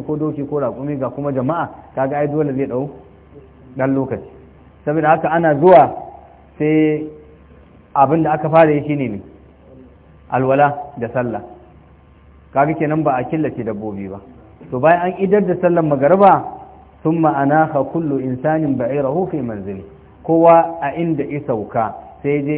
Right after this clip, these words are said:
i durƙusar da raƙuminsa i mai da baibayi, saboda kan raƙumin su yi wani wajen. ثم أقيمت العشاء،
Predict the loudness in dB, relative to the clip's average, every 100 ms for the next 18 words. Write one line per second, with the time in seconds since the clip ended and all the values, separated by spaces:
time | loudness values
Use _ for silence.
0 | -4 -4 -4 -6 -14 -20 -20 -20 -8 -2
1 | -2 -2 -4 -4 -2 -2 -4 -4 -4 -2
2 | -2 -4 -4 -8 -8 -8 -6 -4 -6 -6
3 | -6 -6 -12 -16 -16 -4 -2 -2 -2 -2
4 | -2 -4 -6 -10 -10 -10 -10 -12 -18 -20
5 | -20 -20 -10 -6 -4 -4 -6 -8 -18 -20
6 | -20 -20 -20 -20 -20 -16 -4 0 2 0
7 | 0 0 0 -2 -4 -4 -2 2 2